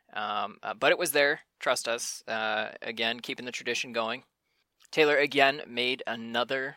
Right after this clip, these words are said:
flag cake for her party. Uh, another great tradition. Uh, there are definitely pictures of that with sparklers and, and actually with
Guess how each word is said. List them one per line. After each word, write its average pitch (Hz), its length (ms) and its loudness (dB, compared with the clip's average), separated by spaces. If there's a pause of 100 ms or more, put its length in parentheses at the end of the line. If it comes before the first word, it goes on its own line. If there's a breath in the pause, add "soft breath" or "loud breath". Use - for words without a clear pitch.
flag 110 420 0
cake 104 280 -8
for 98 180 -10
her 98 100 -10
party. 101 440 -8 (360 soft breath)
Uh, 104 280 0
another 107 480 -4 (100)
great 113 220 -4
tradition. 113 600 -6
Uh, 110 140 -6
there 110 140 -6
are - 20 -4
definitely 117 300 -4
pictures 110 340 -10
of 101 60 -16
that 104 200 0
with - 120 -8
sparklers 107 600 -2
and, 107 300 -16
and 98 320 -16 (260 loud breath)
actually 107 380 0
with 104 400 -12